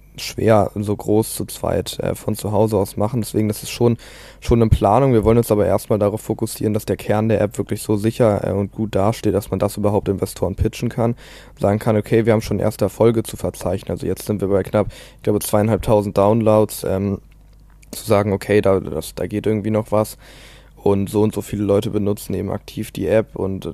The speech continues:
äh, ja, das haben wir schon an Daten und, äh, sowas und ich glaube, dann, dann kann das schon relevant für Investoren werden, dann ist das schon eine Planung.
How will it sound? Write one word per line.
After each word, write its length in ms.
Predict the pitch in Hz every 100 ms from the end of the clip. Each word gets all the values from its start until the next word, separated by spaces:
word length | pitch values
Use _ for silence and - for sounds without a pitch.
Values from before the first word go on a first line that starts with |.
| -
äh, 100 | 90
ja, 160 | 80
das 240 | - 95 -
haben 120 | 101
wir 60 |
schon 200 | - 107
an 120 | 104 101
Daten 360 | 98 107 -
und, 200 | 104 98
äh, 120 | 71 85
sowas 380 | 98 107 107 95
und 60 |
ich 100 | 98
glaube, 240 | - 98 95
dann, 260 | 95 95 - - - -
dann 100 | -
kann 160 | -
das 140 | 95 101
schon 180 | - 110
relevant 400 | 104 95 98 107
für 120 | 110
Investoren 520 | 104 98 - 113 113
werden, 160 | 113 113
dann 120 | 101
ist 100 | -
das 100 | 98
schon 200 | 104 107
eine 60 |
Planung. 540 | 101 - 104 120 139